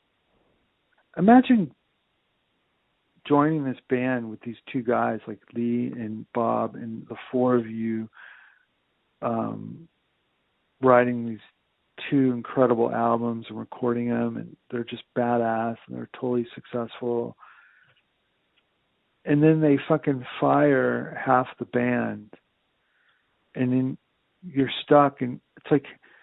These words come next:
h-, are you gonna be excited to work with, like, other people, you know, after that experience of bonding with these people and jamming with them, and then it just, it gets taken away from you? Like, that's, that's a horrible thing.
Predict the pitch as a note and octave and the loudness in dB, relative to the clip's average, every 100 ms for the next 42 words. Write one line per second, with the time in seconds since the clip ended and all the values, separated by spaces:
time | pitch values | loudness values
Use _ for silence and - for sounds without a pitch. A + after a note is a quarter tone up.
0 | - _ _ _ - - - D3+ E3 G#3 | -20 _ _ _ -14 -12 -4 2 4 6
1 | G3 F3 D3+ - C#3+ C#3+ E3 C#3+ A#2+ C3+ | 6 8 6 4 4 6 6 4 4 2
2 | - D3 - A#2+ - B2 A#2 A#2 - A2+ | 2 -6 -2 -4 -4 -2 -2 -2 -8 -10
3 | - D#3 F3 E3+ _ _ _ _ _ - | -4 -2 -4 -8 _ _ _ _ _ -2
4 | C3 C3 D3+ D3+ - _ - C#3+ D3+ D3 | 2 4 2 -4 -14 _ 2 4 4 0
5 | C3+ C#3 C3 - - A#2+ B2 D#3+ D#3+ - | 0 0 -2 -8 -10 -8 -6 -6 -8 -8
6 | A2+ - A#2 A#2 B2+ B2+ B2+ C3+ C3 - | -10 -4 0 0 -2 -8 -10 -12 -12 -6
7 | C3 B2+ C3 C3 C3 A#2 G2+ - _ _ | -6 -4 -4 -2 -2 -6 -10 -20 _ _
8 | - _ _ - C3+ B2+ C3 B2+ A#2+ C3 | -20 _ _ -4 0 2 0 -2 -2 0
9 | B2+ B2+ A#2 A2+ A2+ A2 A2 - - A#2+ | 2 0 -4 -6 -8 -8 -12 -12 -10 -8
10 | A2+ - - A#2+ A#2+ A#2 A2 A2 - C3 | -8 -8 -6 -4 -2 -4 -4 -4 -6 -10
11 | C3 C#3 D3 - _ _ _ _ _ B2+ | -8 -8 -8 -14 _ _ _ _ _ -10
12 | - F#3 G3+ - - - F#3+ - - - | -2 0 0 -6 -14 -2 -2 -2 -6 -2
13 | A#2+ E3+ D#3+ - - - C#3+ D3 | 0 0 0 -4 -12 -10 -10 -10